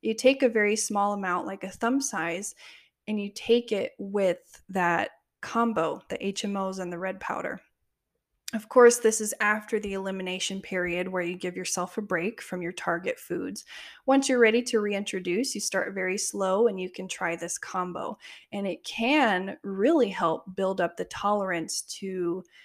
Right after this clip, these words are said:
that specific food that you would like to eat again. Because in the end, we want diversity. We want to be able to handle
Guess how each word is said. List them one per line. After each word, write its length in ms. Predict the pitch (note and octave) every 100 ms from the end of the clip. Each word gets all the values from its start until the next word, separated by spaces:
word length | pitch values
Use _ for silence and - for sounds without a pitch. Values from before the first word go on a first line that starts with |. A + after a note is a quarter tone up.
| _ _
that 200 | G3 E3+
specific 600 | - - E3+ - F3+ F3+ -
food 480 | - C4+ C4+ F#3+
that 160 | F3 -
you 160 | F3+ E3+
would 120 | E3+
like 200 | F#3 F3+
to 160 | - F3+
eat 140 | E3+
again. 340 | F#3+ C#2 - - - - _ _ _ -
Because 680 | G3+ A#3 G#3 A3 - - - _
in 200 | - A3+
the 140 | C4 A#3+
end, 360 | A3 D#4 G#4+ -
we 180 | A3
want 420 | G#3+ G3 G3+ - -
diversity. 720 | B3+ B3+ D4+ F4+ B3 F#3+ F3+
We 160 | G3 G#3
want 400 | F3+ F#3+ C4+ -
to 120 | A#3+
be 200 | A3+ A3
able 180 | A3+ A#3
to 120 | A#3+
handle 640 | G#3+ A3 D4+ C4 G3+ F#3+